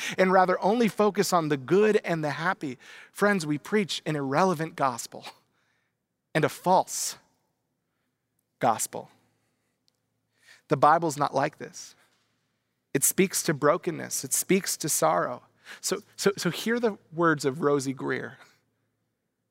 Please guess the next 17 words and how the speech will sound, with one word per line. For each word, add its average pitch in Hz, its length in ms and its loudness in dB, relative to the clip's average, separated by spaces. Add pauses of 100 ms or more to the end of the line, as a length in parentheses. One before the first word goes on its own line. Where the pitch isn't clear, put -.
(140)
"It's 143 260 -2
all 180 260 2
right 185 460 -2 (580)
to 131 100 -8
cry." 165 600 -2 (800)
<laughs> - 20 0 (480)
It, - 160 0 (840)
it 127 160 -2
might 165 440 -2 (420)
be 143 360 -2 (280)
the 147 80 -4
most 147 300 -2
Christian 165 440 -4
thing 139 520 -8 (920)
you 143 140 0
could 131 220 -8
do. 135 340 -2